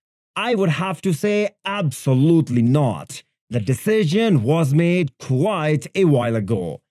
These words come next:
Flex Wheeler posted Andrew's physique update on June first, hinting he is ten weeks out. Even back then, Andrew looked in a great shape,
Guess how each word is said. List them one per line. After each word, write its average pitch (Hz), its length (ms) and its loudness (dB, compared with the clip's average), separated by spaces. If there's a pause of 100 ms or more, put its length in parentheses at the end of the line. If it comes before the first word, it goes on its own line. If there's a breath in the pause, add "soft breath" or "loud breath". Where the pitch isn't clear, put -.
(340)
Flex 165 360 -2
Wheeler 175 360 4
posted 185 680 -2 (120)
Andrew's 165 580 2
physique 151 340 2
update 147 580 2
on 143 240 4
June 185 380 4
first, 101 640 -2 (360)
hinting 151 760 2 (140)
he 135 140 0
is 185 460 -2
ten 160 300 2
weeks 120 300 0
out. 104 520 -6 (560)
Even 226 460 0
back 120 380 0 (180)
then, 147 640 2 (340)
Andrew 208 520 2
looked 170 640 2 (160)
in 226 460 2
a 185 200 0
great 139 560 0
shape, 104 420 -2